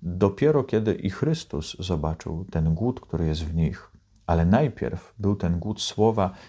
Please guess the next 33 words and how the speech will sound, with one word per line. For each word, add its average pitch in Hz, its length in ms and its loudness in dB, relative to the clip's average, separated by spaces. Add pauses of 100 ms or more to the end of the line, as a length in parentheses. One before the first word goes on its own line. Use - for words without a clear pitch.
(160)
i - 80 -2
ten 90 220 0
głód 92 220 0
został 78 460 -4
nasycony. 80 840 -6 (320)
I 101 60 -2
teraz 113 260 0
Chrystus 90 460 -2
daje 80 260 0
im 78 220 -2
również 73 520 -4 (360)
ten 82 220 0
pokarm 80 460 0
tutaj 78 320 -4
ziemski, 87 460 0
żeby - 200 -8
faktycznie - 600 -8
mogli 76 400 -6
i 90 60 2 (140)
żołądki 76 540 -4
napełnić, 82 580 -2
bo 73 120 -4
pewnie 76 380 -2
serca - 460 -2
i - 160 -6
umysły - 560 -6 (440)
pełne 80 380 -4
już - 300 -8
mieli. - 360 -8 (440)
Prawdziwy 117 560 4
chleb, 113 420 0 (400)
prawdziwe 80 500 -4
słowo. - 560 -10